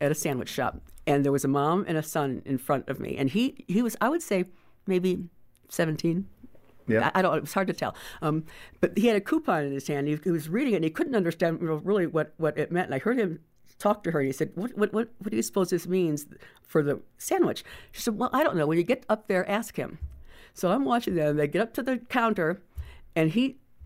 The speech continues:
Speaker 1: speaks up. He started to speak up and said, you know, "What does this?" And she jumped right in and said,
Speaker 2: Took over.
Speaker 1: It, it took over the whole conversation, and I watched him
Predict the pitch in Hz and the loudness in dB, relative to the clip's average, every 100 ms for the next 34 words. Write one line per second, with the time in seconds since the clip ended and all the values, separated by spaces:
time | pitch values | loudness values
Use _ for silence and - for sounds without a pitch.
0 | - - - 269 - 202 185 - 165 - | -16 -14 -2 -2 2 0 2 0 0 2
1 | 254 320 147 143 - 156 151 151 175 156 | 2 4 2 -4 -2 0 2 2 2 0
2 | 165 156 - - 196 170 302 - 240 226 | 0 -2 -4 -4 -2 0 -2 0 0 0
3 | 226 - 175 175 165 - 294 339 233 202 | -4 -6 0 0 0 -6 0 0 2 2
4 | 247 277 - 156 156 285 381 359 202 156 | 0 -2 -10 -6 0 2 2 4 4 2
5 | 151 147 120 110 98 76 - 143 - 170 | 0 0 2 2 0 -6 -2 0 2 0
6 | - 302 311 262 185 185 294 - 254 247 | -2 -4 0 0 2 0 -2 -2 -2 0
7 | - 220 202 160 - 175 196 302 285 277 | 0 -2 0 -2 0 0 2 0 0 0
8 | - - 190 165 | -2 -4 -2 -2